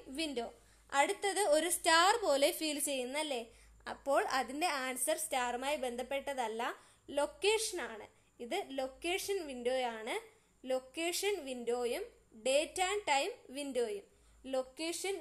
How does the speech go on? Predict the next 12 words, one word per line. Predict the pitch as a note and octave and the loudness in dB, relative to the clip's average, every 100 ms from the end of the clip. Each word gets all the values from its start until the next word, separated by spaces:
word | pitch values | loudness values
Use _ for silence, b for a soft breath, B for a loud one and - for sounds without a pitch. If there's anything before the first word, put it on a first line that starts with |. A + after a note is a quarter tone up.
| C#4+ | -6
വിൻഡോ | C4 A#3+ B3+ C4 C4 | -6 -2 -2 -4 -4
and | E4+ A#4 b b b A3+ A3 | -4 -6 b b b -8 2
date | C#4 D4 - F#4 | 2 2 0 -2
and | G#4+ A#4+ - _ | 0 -2 -12 _
time | D4 C#4+ C#4 | -2 -2 -4
windoയാണ് | C4+ A#3 C#4 D#4 C4 G#3+ A#3 G#4+ - D4 | -8 -4 0 0 0 -4 -4 -6 -6 -12
ഇവിടെ | G#3+ C4 A4+ - - | -4 -2 -2 -4 -12
stellarium | - D4 C#4 D4+ D#4+ F4 G4+ D4 | -4 -2 0 2 2 2 -2 0
സോഫ്റ്റുകളിലെ | A#3+ A#3+ C4+ B3+ A#3 A#3+ G#4 D4+ | -2 -2 -4 -4 -2 -2 -2 0
തന്നിട്ടുള്ള | B3 B3+ C4 A#3 A3+ A#4 B B - C4+ | -2 -2 -6 -4 -2 -2 B B -4 -2
രണ്ട് | C#4 C#4+ G#4 - | -2 0 -2 -2
ടൂളുകളുടെ | C4 B3 A#3+ A#3+ A3 | -2 0 0 -2 -2